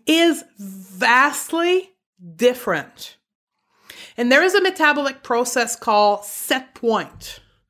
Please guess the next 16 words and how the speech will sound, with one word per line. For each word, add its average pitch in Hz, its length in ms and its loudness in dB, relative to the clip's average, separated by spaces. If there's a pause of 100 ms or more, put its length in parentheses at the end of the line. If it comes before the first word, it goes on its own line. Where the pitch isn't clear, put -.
(480)
Set - 500 -2
point 311 460 0
is 220 300 0
what 254 460 0
your 269 520 0
body 240 400 4
does 208 680 0
to 294 140 0
maintain 233 1080 -4
this 214 280 -2
healthy 208 560 -2
weight, 185 760 -6 (560)
therefore 220 960 0
ensure 240 560 -6
our 196 140 -2
survival. 185 960 -6